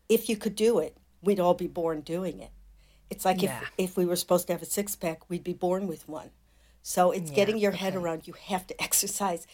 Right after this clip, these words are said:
Speaker 1: But then they get confused. They think it's Sudoku or they think it's um, I don't know, learning Chinese. Though it's like walking is really good, but that's not the mastery of this. Yeah.
Speaker 2: Yeah, yeah, yeah. So what is it? What is it? If somebody doesn't know what,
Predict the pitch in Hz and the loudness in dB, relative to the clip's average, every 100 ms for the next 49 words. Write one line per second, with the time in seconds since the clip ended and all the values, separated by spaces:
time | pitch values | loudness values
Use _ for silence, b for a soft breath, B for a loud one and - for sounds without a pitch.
0 | b 180 208 208 226 226 214 214 208 202 | b 0 2 6 6 6 4 4 4 -2
1 | 208 240 233 - 180 196 208 208 - 185 | 0 -2 -2 0 0 2 0 0 -2 -2
2 | 202 226 226 220 214 - 175 170 165 170 | 0 0 0 0 0 0 2 2 0 -4
3 | 180 196 185 180 - - b b b _ | -2 -2 -2 -6 -6 -12 b b b _
4 | - 170 170 - 190 180 165 165 175 190 | -6 -4 -4 -2 0 2 2 0 2 2
5 | 180 180 - 175 175 147 b b - 214 | 2 -2 0 0 0 -4 b b 6 6
6 | 240 - - 202 214 185 175 190 226 214 | 6 0 -4 2 4 2 6 8 8 2
7 | 190 185 190 175 170 214 208 202 - 185 | -2 -2 0 0 2 4 4 2 2 2
8 | - 180 208 185 170 170 - 170 170 190 | 4 2 2 -2 -4 -4 -6 -6 -6 -6
9 | - 139 117 120 _ 185 - - 139 - | -10 -8 -10 -10 _ -8 -8 -10 -12 -16
10 | - _ 180 147 131 127 123 131 - - | -20 _ 0 0 -2 -6 -6 -8 -4 0
11 | 262 254 277 269 202 - - - 240 240 | 2 6 8 6 2 -2 -4 4 6 6
12 | 202 - - 202 247 233 226 220 196 190 | 2 -2 -2 -2 -2 0 0 0 0 2
13 | 170 170 | 4 4